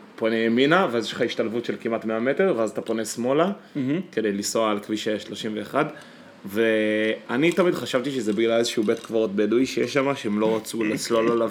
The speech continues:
Speaker 1: את ה-, את הכביש, שהוא יהיה בצורה הגיונית. אבל כן, לא, כנראה איכשהו הם הס-, התגברו על ה-, על הבית קברות הבדואי הזה, והוא... וזהו. ועכשיו, אה,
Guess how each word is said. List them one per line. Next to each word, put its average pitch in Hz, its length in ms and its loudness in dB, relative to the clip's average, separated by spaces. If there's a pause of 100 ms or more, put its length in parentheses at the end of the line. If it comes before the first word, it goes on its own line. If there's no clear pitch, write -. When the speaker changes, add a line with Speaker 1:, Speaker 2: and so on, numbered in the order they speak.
Speaker 1:
את 113 60 0
ה-, 101 320 -2 (600)
את 110 100 -6
הכביש, 117 560 -2
שהוא - 200 -8
יהיה 110 140 2
בצורה 110 420 0
הגיונית. 110 540 0 (1300)
אבל 92 160 -6
כן, 123 120 2
לא, 120 180 0 (140)
כנראה 117 240 0
איכשהו 131 500 2
הם 104 160 2
הס-, 101 260 -2
התגברו 110 520 2
על 107 100 4
ה-, 98 280 -4 (640)
על 107 120 -4
הבית 104 200 -2
קברות 104 280 -4
הבדואי 104 340 2
הזה, 139 260 4
והוא... 98 880 -2 (640)
וזהו. 107 360 4 (400)
ועכשיו, 104 460 -4
אה, 117 40 0